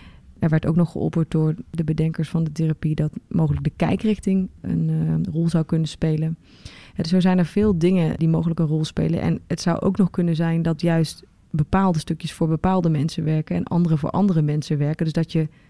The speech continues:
van die losse stukjes misschien helemaal niets gaat vinden, maar dat de soep bij elkaar, hè, maakt dat het werkt.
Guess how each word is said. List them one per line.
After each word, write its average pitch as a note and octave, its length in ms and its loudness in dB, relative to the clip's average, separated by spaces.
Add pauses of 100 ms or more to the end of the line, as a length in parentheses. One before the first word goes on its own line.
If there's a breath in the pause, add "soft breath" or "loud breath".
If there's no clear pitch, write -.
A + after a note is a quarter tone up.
(220 soft breath)
van E3 160 0
die D#3 140 4
losse G#3 240 2
stukjes E3 340 -4
misschien E3 320 0
helemaal D#3+ 440 2
niets E3+ 260 2
gaat D3+ 240 -2
vinden, F#3 260 0
maar D#3 140 2
dat D3+ 260 -2
de D#3 200 -2
soep - 440 -2
bij E3+ 140 2
elkaar, D#3+ 640 2
hè, D#3+ 120 0
maakt E3 480 2 (100)
dat D#3 200 0
het C#3 140 -4
werkt. E3+ 420 -4